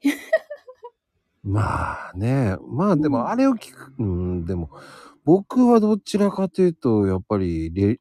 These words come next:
Speaker 2: レミオロメンなんだけどね。
Speaker 1: うーん。
Speaker 2: でもそういう、
Speaker 1: どうして？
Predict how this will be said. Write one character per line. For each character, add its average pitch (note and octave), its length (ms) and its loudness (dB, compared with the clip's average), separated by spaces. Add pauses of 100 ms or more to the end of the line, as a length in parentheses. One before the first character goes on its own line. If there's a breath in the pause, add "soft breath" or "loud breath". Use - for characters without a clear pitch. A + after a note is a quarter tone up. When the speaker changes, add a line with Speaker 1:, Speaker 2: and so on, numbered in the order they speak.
Speaker 2:
レ F#2 180 -2
ミ G#2 200 2
オ G#2+ 100 4
ロ G#2+ 140 4
メ G2 180 2
ン F#2+ 100 0
な F2+ 120 0
ん D#2 80 -6
だ D#2+ 120 -16
け - 100 -14
ど G#2 120 -8
ね。 D3+ 180 -6 (680)
Speaker 1:
う C#4 40 -4
ー - 20 0
ん。 F4 840 0 (280)
Speaker 2:
で G#3+ 80 2
も C4 140 2
そ B3+ 140 -2
う B3 100 0
い G3+ 40 -2
う、 A3+ 40 -6
Speaker 1:
ど - 0 -
う - 20 -10
し - 40 -18
て？ - 40 -20